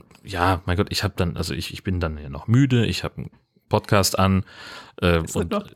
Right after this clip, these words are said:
Speaker 1: ne, so, eigentlich wär's
Speaker 2: Aha.
Speaker 1: schlau, einfach nur vor sich hinzustarren.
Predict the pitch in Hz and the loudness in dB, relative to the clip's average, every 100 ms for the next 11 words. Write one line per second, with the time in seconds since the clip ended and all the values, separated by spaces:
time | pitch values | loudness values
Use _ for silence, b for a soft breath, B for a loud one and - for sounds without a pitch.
0 | 90 110 120 101 98 90 B B B B | -2 2 2 2 0 -2 B B B B
1 | - 101 104 135 98 95 - 95 98 92 | -2 2 4 4 4 4 4 4 4 2
2 | 95 95 92 95 92 85 101 90 87 123 | 2 2 2 4 2 2 0 0 2 0
3 | - - - 80 107 | 0 -2 0 2 2